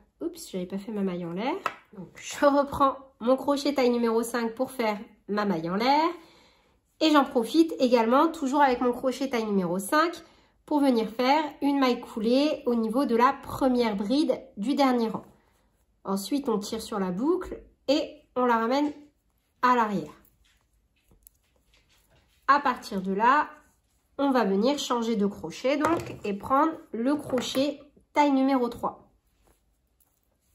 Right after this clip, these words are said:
Et on va venir faire neuf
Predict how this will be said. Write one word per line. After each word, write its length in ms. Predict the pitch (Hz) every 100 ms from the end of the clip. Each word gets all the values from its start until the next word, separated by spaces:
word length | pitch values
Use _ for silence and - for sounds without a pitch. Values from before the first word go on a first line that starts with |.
| _ _ _ _ _ _ -
Et 100 | 330
on 120 | 285
va 100 | 247
venir 300 | 220 202 190
faire 480 | - 208 214 277 294 - -
neuf 500 | 226 240 294 294 -